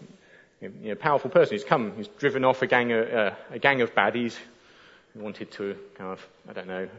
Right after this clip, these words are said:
as these women steal their sheep. Came and driven them off. After that, you would have think, "Okay, he's entitled just to sit down, have a rest, bask in his triumph. I'm the man. Drove 'em off.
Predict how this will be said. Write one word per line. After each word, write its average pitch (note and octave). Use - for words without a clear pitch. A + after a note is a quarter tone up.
as A#2+
these A2
women G2
steal A2+
their G2
sheep. -
Came C#3
and C3+
driven D3+
them C#3
off. A#2
After E3
that, F#3+
you D3+
would D#3+
have D#3+
think, D#3+
"Okay, C#3
he's B2
entitled D3+
just -
to -
sit -
down, G#2+
have A2
a A#2+
rest, -
bask C#3
in A2+
his G#2
triumph. -
I'm F3
the F3
man. D3
Drove D3
'em D3
off. -